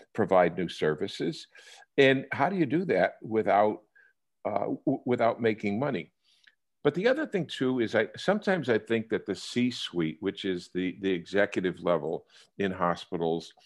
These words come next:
I, I, I, I sometimes say that I don't really always see them as running the business of healthcare in the most efficient manner possible. I think if you took some of these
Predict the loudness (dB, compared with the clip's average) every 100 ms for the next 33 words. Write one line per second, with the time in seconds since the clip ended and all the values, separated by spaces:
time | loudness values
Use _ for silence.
0 | -20 -20 -20 -20 -20 _ _ _ _ -16
1 | -12 0 0 2 2 2 2 -2 -8 -10
2 | -12 -18 -12 -12 -8 0 0 0 0 0
3 | 2 0 0 -6 -2 4 4 4 2 -2
4 | -10 -4 4 4 4 -4 _ _ _ _
5 | _ -20 -20 _ 2 4 4 -2 -4 -4
6 | 0 0 0 0 0 0 -4 -6 -4 -2
7 | -2 0 0 -2 -4 -8 -2 -2 -2 0
8 | 2 2 0 -2 2 2 2 -2 -6 -4
9 | -6 -2 -2 -2 -4 -4 -2 -2 -4 _
10 | _ _ -2 -2 0 0 -2 -4 -8 -6
11 | -6 -6 -8 -6 -6 -6 -8 -8 -6 -6
12 | -6 -10 -10 -12 -20 -20 -12 0 2 2
13 | 0 0 -2 0 -2 -2 -2 0 0 0
14 | -2 0 -2 -6 -10